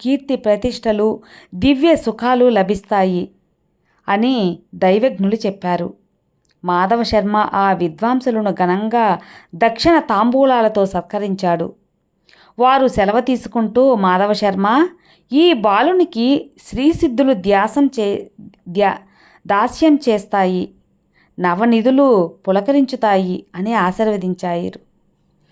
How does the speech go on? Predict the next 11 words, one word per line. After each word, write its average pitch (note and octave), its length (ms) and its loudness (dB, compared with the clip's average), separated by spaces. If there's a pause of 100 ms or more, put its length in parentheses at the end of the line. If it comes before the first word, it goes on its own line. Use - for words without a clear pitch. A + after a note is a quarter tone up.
(320)
ఆ C#4+ 140 2
బాలుడు C4+ 460 2
పుట్టిన A#3+ 400 -4
వెంటనే A3 680 0
ప్రణవముచ్చరించిన A3 1120 -2
సంగతి G3 760 -4 (280)
వాడవాడలా G3 720 2
పాకిపోయి, G#3 960 -4 (260)
అతనిని C#4+ 420 4 (140)
చూడటానికి A3+ 880 -2 (640)
జనం G#3 640 0